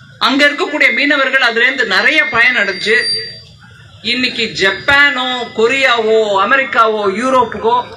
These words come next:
நம்ம கடல்ல இருந்து கிடைச்ச பிரானும் இறால், ஷ்ரிம்புக்கு என்ன சொல்லுவீங்கப்பா? இறால் ஏற்றுமதி பெரிய அளவுல நடக்குது. அந்த அளவுல நம்மளுடைய தமிழ்நாட்டின் கடையோர-, கடல்-, கடலோர பகுதிகளில்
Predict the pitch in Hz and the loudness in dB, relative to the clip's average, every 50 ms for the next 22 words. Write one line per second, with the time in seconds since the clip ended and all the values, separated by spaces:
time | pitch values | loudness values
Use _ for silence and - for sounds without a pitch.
0 | - - - - - - - - - 175 185 196 208 226 247 277 294 320 349 320 | -18 -20 -20 -20 -20 -20 -20 -20 -10 -6 -2 0 2 2 2 0 2 2 2 2
1 | 330 - 294 294 294 302 294 277 294 294 285 269 254 247 240 240 247 233 214 226 | 2 0 0 0 0 0 0 0 -2 -2 -2 -4 -4 -4 -4 -2 -2 -4 -6 -6
2 | - 247 254 262 262 254 220 - - - - - _ _ _ _ - - - - | -4 -4 -2 -2 -2 -2 -4 -8 -14 -20 -20 -20 _ _ _ _ -20 -20 -20 -20
3 | 719 - - - _ _ _ _ _ _ - - - 220 254 269 285 302 311 294 | -20 -20 -20 -20 _ _ _ _ _ _ -2 -2 0 2 2 2 2 2 2 2
4 | 285 285 294 - - 190 226 247 254 262 233 202 - - - - - - - - | 2 0 0 -2 -4 -2 0 0 2 2 2 0 -2 -6 -10 -14 -18 -18 -20 -20
5 | - - - - - - - 262 277 277 294 226 240 226 226 208 226 214 202 196 | -20 -20 -20 -20 -16 -12 -8 -6 -6 -6 -4 -4 -4 -4 -4 -4 -6 -4 -4 -4
6 | 185 175 185 220 226 208 - - - - - - - - - - - - - - | -8 -8 -8 -8 -8 -10 -10 -16 -20 -20 -18 -18 -18 -16 -16 -18 -18 -18 -20 -20
7 | - - - - - - - - - - - - - - - - - 220 247 277 | -20 -18 -18 -16 -16 -16 -16 -16 -16 -18 -18 -20 -20 -20 -18 -8 0 2 2 4
8 | 277 220 - - - - - - - - - - - 214 247 277 262 - - 294 | 4 2 0 -4 -10 -14 -16 -18 -20 -20 -16 -6 -2 0 2 2 0 0 -4 -6
9 | 277 254 247 240 262 285 - - - 240 294 311 330 349 339 320 294 285 277 254 | -4 -2 -2 -2 -2 -2 -4 0 0 2 2 4 2 4 4 4 4 2 0 -2
10 | 262 262 220 180 170 156 170 147 - - - - - - - - - - - - | -2 -2 -2 -4 -4 -6 -8 -10 -10 -12 -20 -20 -18 -18 -16 -16 -16 -16 -18 -20
11 | - - - - - - - - - - - 220 285 320 330 302 330 320 302 320 | -20 -20 -20 -20 -20 -20 -20 -20 -12 -2 0 0 2 2 2 2 2 4 4 2
12 | 320 339 339 330 302 269 269 285 294 311 311 302 302 277 262 247 - 254 262 285 | 0 2 0 0 2 2 0 0 0 0 2 2 2 2 0 -2 -2 -2 0 2
13 | 320 320 320 320 311 294 302 285 277 262 - - 233 233 262 269 269 262 247 240 | 2 2 4 2 2 0 0 -2 -4 -4 -2 -2 0 2 2 2 2 2 2 0
14 | 233 202 202 202 196 - - - - 262 277 277 269 247 208 170 220 233 269 277 | 2 0 0 -2 -2 -4 -6 -4 -2 0 0 0 0 -2 -4 -2 -2 -2 0 0
15 | 269 262 262 247 240 240 226 220 214 196 208 202 202 202 208 262 285 302 294 | 2 2 0 0 0 0 0 -2 -2 0 0 0 0 0 0 0 0 0 0